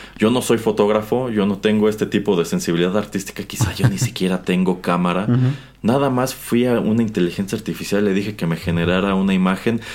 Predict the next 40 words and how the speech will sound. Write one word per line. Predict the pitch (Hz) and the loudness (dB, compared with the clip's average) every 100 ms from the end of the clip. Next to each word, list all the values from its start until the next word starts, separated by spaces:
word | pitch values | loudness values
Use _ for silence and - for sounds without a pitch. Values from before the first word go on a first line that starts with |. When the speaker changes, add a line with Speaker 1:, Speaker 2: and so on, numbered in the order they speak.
| - | -6
Speaker 1:
que | - | 0
la | 107 | 2
verdad | 107 120 139 | 2 0 2
no | 143 | 2
sé | 143 139 | 0 2
cómo | 143 131 127 | 2 4 4
hayan | 123 117 | 2 2
estado | 95 117 117 | 2 2 4
las | 95 87 | 4 2
demás, | 90 104 147 | 2 2 0
pero | - 104 | 0 2
yo | 120 | 2
nada | 165 143 | 2 0
más | 123 127 | 0 0
de | 120 | 0
verlo | 127 127 | 2 2
hubiera | 120 117 | 0 0
pensado, | 101 95 107 107 139 - - - | -2 0 0 0 -2 -6 -16 -18
"Esta | - - | -12 -6
es | 170 | 0
una | 156 | 2
fotografía | 110 107 95 101 98 117 | 2 2 2 0 0 0
increíblemente, | 127 117 131 127 110 117 117 - 117 95 90 - - - | 0 0 2 2 2 2 0 0 2 2 -2 -10 -20 -10
eh, | 90 87 87 87 - - - - | -6 -2 -2 -4 -10 -16 -18 -2
corriente | 101 101 143 185 - | 0 2 2 2 2
y | 120 | 4
ordinaria". | 107 107 131 180 147 143 131 | 4 4 2 4 4 2 2
Speaker 2:
<laughs> | 123 - | -4 0
Ujú. | 117 123 143 | 0 0 2
Speaker 1:
Pero | 117 113 | 2 4
bueno, | 135 139 110 - | 2 2 0 -2
insisto, | 101 107 117 104 | -2 0 0 -2
quién | - 101 | -2 -2
sabe | 87 95 95 | 0 0 0
cómo | 85 85 | 0 -2
estuvieran | 85 82 80 80 | -2 -4 -2 0
las | 85 90 | 0 0
demás. | 117 139 | 2 4
Speaker 2:
Ujú. | 123 131 - - - - | 6 4 0 -12 -14 -6
Speaker 1:
Este, | - 107 101 - - 110 107 104 98 104 | 0 0 0 -4 0 2 4 2 0 -4